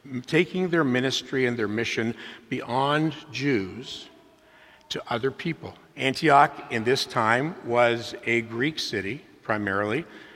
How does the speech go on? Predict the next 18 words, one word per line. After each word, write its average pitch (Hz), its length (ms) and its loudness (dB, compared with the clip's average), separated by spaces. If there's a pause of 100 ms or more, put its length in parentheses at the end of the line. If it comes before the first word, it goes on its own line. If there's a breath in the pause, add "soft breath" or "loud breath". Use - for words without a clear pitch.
(140)
Today, 143 420 4
in, 117 300 -2
in 113 340 -2
the - 60 -16
modern 113 460 2
world, 139 280 0
it's 120 180 -10
a, 127 240 0
it's - 220 -12
a 120 80 -8
Turk-, - 340 -6
it's - 160 -10
a 127 60 -4
Turkish - 440 -4
city, 110 360 -6 (480 loud breath)
um, 110 340 -2 (140)
named 117 260 0
Antiochia. 120 680 0